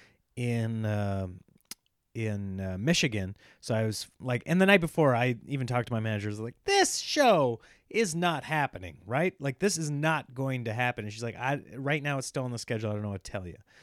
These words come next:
Like, if you don't wanna go, you don't have to go. Uh, but, but it, the show right now is still on." And I'm like, "This sucks." And I even called the casino, uh, and I was like, "Hey, has there been any talk of canceling this show?" This is the day before the show's supposed to happen.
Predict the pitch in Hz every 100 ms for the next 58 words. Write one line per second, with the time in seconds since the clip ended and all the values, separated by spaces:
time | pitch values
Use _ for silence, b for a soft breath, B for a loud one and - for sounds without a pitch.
0 | b - 92 120 156 156 139 131 127 120
1 | 113 b b - 113 110 107 95 87 -
2 | - b b b 107 104 95 90 113 101
3 | 92 _ - 117 120 95 107 87 101 -
4 | 143 127 120 120 110 117 107 101 - 117
5 | 104 92 87 98 107 95 _ _ 185 226
6 | 202 - - - 185 135 - 127 123 143
7 | 131 - 180 180 165 - - 160 151 151
8 | 147 - b b b b - 127 127 120
9 | 107 104 101 - 127 117 113 110 143 202
10 | 196 185 147 127 - 220 220 202 170 160
11 | 156 131 - 156 156 156 156 151 143 -
12 | 131 160 190 165 139 139 135 131 127 117
13 | - 113 - 113 107 107 101 92